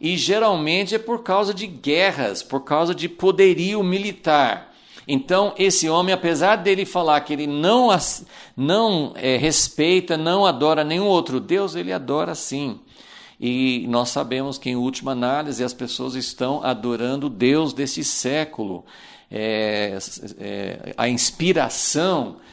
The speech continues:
vem de outra fonte, então sempre fala, é, a respeito, e, e, a-, Apocalipse treze é muito claro quando fala assim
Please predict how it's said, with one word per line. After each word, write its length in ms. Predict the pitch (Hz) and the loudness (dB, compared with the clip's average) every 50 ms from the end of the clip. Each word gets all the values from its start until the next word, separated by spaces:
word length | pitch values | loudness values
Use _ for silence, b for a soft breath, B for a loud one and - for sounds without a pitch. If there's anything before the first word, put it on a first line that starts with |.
| B B | B B
vem 800 | - 107 98 90 87 98 123 143 165 180 165 135 113 107 98 95 | -10 -10 -10 -8 -4 -2 0 2 2 2 2 0 -2 -4 -8 -8
de 180 | 92 98 117 | -4 0 4
outra 300 | 127 143 165 165 175 175 | 4 4 4 4 2 0
fonte, 540 | 165 - - - 143 156 175 170 151 - - | -2 -2 -2 0 0 2 2 0 -2 -4 -6
então 280 | 117 110 - 143 147 151 | -8 -6 -4 -4 -4 -4
sempre 760 | 147 - - - - - - 202 226 240 226 233 208 170 160 | -4 -4 -4 -4 -4 -2 0 0 2 0 0 -2 -4 -6 -6
fala, 680 | - - - - 160 170 180 180 160 131 110 95 90 B B B B B B B | -6 -6 -4 0 0 2 2 2 2 2 0 -2 -4 B B B B B B B
é, 240 | B 131 123 131 127 - | B -2 -2 0 0 0
a 100 | 135 139 | 0 0
respeito, 880 | 139 143 135 - - - - 147 156 170 170 170 170 135 123 120 117 | 0 -2 -4 -6 -6 -4 -2 0 2 2 2 0 0 -4 -4 -4 -2
e, 220 | 117 120 113 120 113 | -4 -4 -4 -6 -8
e, 100 | 92 - - 73 | -10 -10 -10 -8
a-, 480 | 85 107 101 - - 127 123 120 120 110 | -8 -8 -8 -4 -2 -2 -2 0 -2 -4
Apocalipse 640 | - - 143 143 - 135 131 143 147 147 - - - | -4 -4 -4 -4 -4 -4 -4 -4 -4 -4 -6 -10 -12
treze 560 | - - - 131 147 165 170 170 - - 135 | -10 -6 -2 -2 0 0 0 0 0 0 -2
é 40 | 123 | -2
muito 560 | 123 123 123 127 143 170 190 208 190 - - | -2 -2 -2 0 2 2 2 2 0 -4 -8
claro 600 | - - - 135 143 156 170 170 143 117 107 98 - B B B B B B | -12 -6 -2 2 4 4 6 6 4 2 0 -4 -12 B B B B B B
quando 300 | - 131 135 139 147 135 | -2 0 0 0 -2 -4
fala 420 | - - - 139 139 143 139 131 | -4 -2 0 2 2 2 2 0
assim 480 | 123 - - 135 135 135 131 120 104 | -2 -4 -4 -2 -2 -2 -2 -4 -6